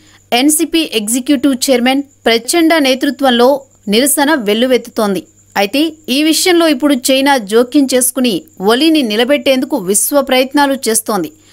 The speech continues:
అధికార కమ్యూనిస్టు పార్టీ స్టాండింగ్ కమిటీ కీలక సమావేశం జరుగుతుండగా చైనా ప్రయత్నాలు ఎంతవరకు సఫలమవుతాయో బయటపడనుంది. ఇక స్టాండింగ్ కమిటీలోని మొత్తం నలభై నాలుగు మందిలో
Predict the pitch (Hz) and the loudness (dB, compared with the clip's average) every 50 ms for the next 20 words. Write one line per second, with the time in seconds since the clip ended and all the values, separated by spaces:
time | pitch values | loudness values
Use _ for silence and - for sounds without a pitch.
0 | - - - - - 208 208 254 302 302 330 311 302 294 277 - 247 233 254 285 | -20 -20 -12 -4 -4 -2 -2 -2 -2 0 2 2 2 0 0 0 -2 0 2 2
1 | 294 302 - - 302 247 277 262 240 247 277 269 254 - - - - 247 247 277 | 2 0 0 -4 -6 -2 -2 -2 -2 -2 -4 -4 -4 -4 -4 -2 -2 0 0 0
2 | 285 294 311 294 285 277 262 247 240 262 254 233 - - 247 262 277 277 285 294 | 2 2 2 2 2 0 0 0 -2 -4 -6 -6 -6 -4 -2 0 0 0 0 -2
3 | 262 - 269 247 254 254 247 247 - 262 247 214 185 202 202 214 233 226 - 240 | -2 -2 0 0 2 2 2 0 0 -2 -4 -2 0 0 0 0 -4 -4 -4 -2
4 | 233 233 214 247 269 302 - _ _ _ _ - 247 254 262 262 262 254 247 - | 0 2 2 2 0 0 -4 _ _ _ _ 0 0 2 2 2 0 0 0 0
5 | 240 233 240 254 247 311 330 349 339 311 214 202 202 220 247 240 311 302 294 294 | 0 0 0 0 2 2 2 2 2 0 0 0 -2 -2 0 0 2 2 2 0
6 | 302 302 294 262 - - - 262 185 - 247 269 254 247 247 247 254 247 254 254 | 0 -2 -2 -2 -2 0 -2 -2 -2 0 -2 0 0 0 0 0 0 0 2 2
7 | 233 254 233 190 165 185 190 208 208 240 - 233 214 214 208 202 190 170 151 - | 0 0 -2 0 0 0 0 0 -2 -2 0 0 0 0 0 0 -2 -4 -4 -8
8 | _ _ _ _ _ _ _ _ - - - 190 185 185 - - - 220 233 262 | _ _ _ _ _ _ _ _ -10 -2 0 0 0 0 -2 -2 -2 0 0 0
9 | 277 311 302 294 302 294 269 277 254 277 269 269 262 254 247 233 233 233 233 - | 0 0 0 0 0 0 0 0 -2 0 0 2 2 2 0 -2 -2 -2 -2 -2
10 | 269 262 233 208 214 220 254 262 262 294 302 277 262 254 254 233 233 233 233 233 | -2 -2 0 -2 0 0 -2 0 0 0 2 2 2 0 0 0 -2 -2 0 0
11 | 262 254 240 196 175 | 2 2 0 0 -2